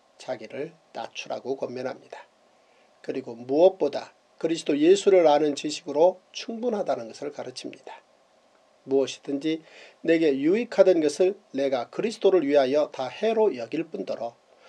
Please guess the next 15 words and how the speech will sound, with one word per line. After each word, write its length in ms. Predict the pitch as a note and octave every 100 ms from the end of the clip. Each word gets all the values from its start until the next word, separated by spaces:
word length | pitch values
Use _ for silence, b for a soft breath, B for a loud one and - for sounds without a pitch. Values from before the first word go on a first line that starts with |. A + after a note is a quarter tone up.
| b b
또한 320 | D#3+ C#3+ B2+
모든 320 | C3+ F3+ G#3
것을 300 | G3+ G3 F3
해로 280 | C#3+ F3+ E3+
여김은 480 | A#2 A#2+ C#3 B2 C3 _ b b b
내 160 | C3+ C#3
주 140 | C3+
그리스도 440 | C3 D3 C#3 - D3
예수를 380 | D3+ D3 E3+
아는 280 | D#3+ D#3+ E3+
지식이 560 | E3 F3 - F3 G3+ - -
가장 600 | - C#3+ D3+ F3 A3 B3
고상하기 680 | - C#3+ - D3+ C#3 A#2+
때문이라. 480 | - - C3 A#2+ - - _ _ _ _ _ _ _ _ _ _
바울은 460 | - C#3+ A#2 B2+